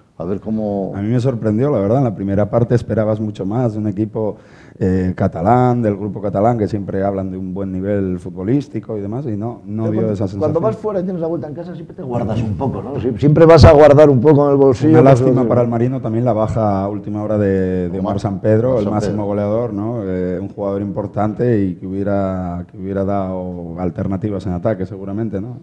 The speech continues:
Speaker 2: Eso también fue una baja complicada. Y luego lo que hablábamos del Caudal, hay que lanzar todo a una para tratar de llenar el Hermano Santuña y
Speaker 3: Mm.
Speaker 2: tratar, ¿por qué no?,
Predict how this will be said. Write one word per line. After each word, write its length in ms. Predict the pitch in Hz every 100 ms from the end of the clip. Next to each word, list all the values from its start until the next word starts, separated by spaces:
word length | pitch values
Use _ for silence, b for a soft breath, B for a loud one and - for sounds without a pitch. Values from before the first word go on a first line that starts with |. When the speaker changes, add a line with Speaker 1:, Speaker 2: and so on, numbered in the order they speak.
| 90
Speaker 2:
Eso 140 | 95 90
también 380 | 101 101 98 98 B B B
fue 180 | - 113
una 140 | 110
baja 500 | 113 110 110 107 104
complicada. 600 | 110 107 110 104 156 107 90 B B B B B B
Y 60 |
luego 200 | 113 120
lo 100 | 156
que 60 | 151
hablábamos 400 | 131 127 147 147
del 140 | 135
Caudal, 480 | 117 120 160 101 104 - 104
hay 200 | 104 110
que 760 | 139 127 123 127 123 123 120
lanzar 420 | 117 117 113 123 120
todo 200 | 131 127
a 40 |
una 320 | 139 156 151
para 140 | 139 -
tratar 340 | 110 113 120
de 80 | 117
llenar 240 | 117 123
el 100 | 120
Hermano 320 | 120 120 120
Santuña 600 | 120 120 113 131 139 151 113
y 160 | 101
Speaker 3:
Mm. 60 | 107
Speaker 2:
tratar, 340 | 101 98 113
¿por 140 | 110 98
qué 140 | -
no?, 300 | 101 160 -